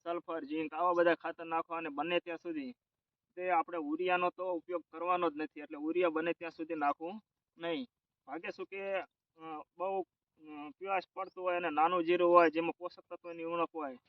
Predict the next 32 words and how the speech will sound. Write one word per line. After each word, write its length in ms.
નખાતરા 400
પડા 200
હોય, 240
એમાં 140
થોડુંક 340
એકાદ 260
વાર 140
નાખજો. 500
ઈ 80
પણ 220
વીઘે 380
પાંચ 220
થી 240
દસ 340
કિલો 220
જ 40
વધીને, 400
પાંચ 180
થી 160
દસ 280
કિલોની 340
અંદર 160
વસી 320
અને 120
ગમે 300
એટલું 340
વધારે 400
એટલું 200
નાખો, 260
એથી 200
વધારે 300
નાખવું 420